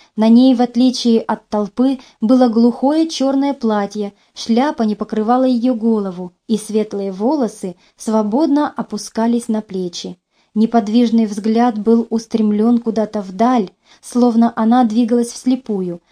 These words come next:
Дама была довольно высока, стройна, легкая сутуловатость придавала ее облику отчаяние. Лицо ее показалось Мятлеву прекрасным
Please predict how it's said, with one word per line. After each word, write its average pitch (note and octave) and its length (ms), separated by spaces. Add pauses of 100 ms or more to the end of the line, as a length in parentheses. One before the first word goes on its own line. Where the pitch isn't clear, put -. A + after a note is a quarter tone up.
(180)
Дама C#4+ 360
была C#4+ 260
довольно C4+ 460
высока, B3+ 600 (140)
стройна, A3 720 (260)
легкая B3 440
сутуловатость A#3 760
придавала A3 480
ее G#3+ 400
облику A3+ 680
отчаяние. G3 880 (440)
Лицо B3+ 400
ее D#4 200
показалось D4 720
Мятлеву C#4 480
прекрасным C4 800